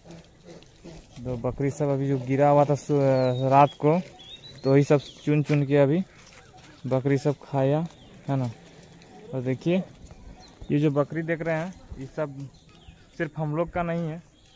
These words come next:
बगल वाले घर का भी है। और मम्मी है यहाँ पर खड़ी,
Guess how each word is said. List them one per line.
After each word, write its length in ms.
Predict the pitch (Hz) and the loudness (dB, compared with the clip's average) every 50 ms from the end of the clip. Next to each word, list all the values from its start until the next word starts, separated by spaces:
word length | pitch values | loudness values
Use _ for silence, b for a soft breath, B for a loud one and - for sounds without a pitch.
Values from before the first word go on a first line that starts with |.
| - _ - 123 | -20 _ -16 -10
बगल 220 | 135 135 135 147 147 | -10 -8 -6 -6 -6
वाले 200 | 143 143 147 143 | -6 -6 -6 -8
घर 220 | 123 131 139 139 | -8 -8 -10 -10
का 160 | 131 - 156 | -8 -8 -8
भी 140 | 143 139 135 | -8 -8 -10
है। 140 | 131 156 - _ _ - - - - _ _ _ _ - - - - - - - 151 | -12 -12 -16 _ _ -20 -20 -20 -20 _ _ _ _ -20 -20 -20 -20 -20 -20 -18 -14
और 320 | 131 127 127 131 131 131 131 | -12 -10 -8 -8 -6 -6 -6
मम्मी 380 | 139 139 135 135 135 139 143 147 | -6 -6 -6 -6 -6 -6 -6 -6
है 120 | 147 147 | -4 -4
यहाँ 160 | 143 143 143 | -4 -6 -6
पर 160 | 135 - 139 | -8 -10 -12
खड़ी, 320 | 135 - - 147 135 143 | -14 -12 -12 -10 -10 -10